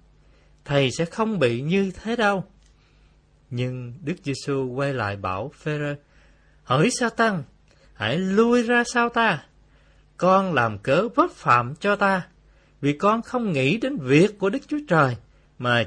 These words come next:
chỉ nghĩ đến việc của loài người." Rồi Đức Giêsu phán với các môn đệ, "Nếu người nào muốn theo ta,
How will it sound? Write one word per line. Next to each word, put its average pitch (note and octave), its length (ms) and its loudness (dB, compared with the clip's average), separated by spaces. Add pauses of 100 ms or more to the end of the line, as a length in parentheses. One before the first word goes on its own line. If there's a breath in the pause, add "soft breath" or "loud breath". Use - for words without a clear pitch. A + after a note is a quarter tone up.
chỉ B2 200 0
nghĩ D3+ 260 -2
đến G#3 220 -4
việc D3+ 440 2
của B2+ 160 -4
loài C3 240 0
người." G#2+ 300 -8 (1400 soft breath)
Rồi G#2 340 -4
Đức C3+ 180 -8 (100)
Giêsu C#3 500 -2
phán D3 540 -6
với E3 240 -4
các E3+ 380 -8
môn B2+ 220 -6
đệ, F#2+ 220 -8 (1080 soft breath)
"Nếu A#3+ 380 2
người C#3 200 2
nào C3 280 4
muốn E3+ 320 0 (100)
theo E3 180 -4
ta, C#3 300 -4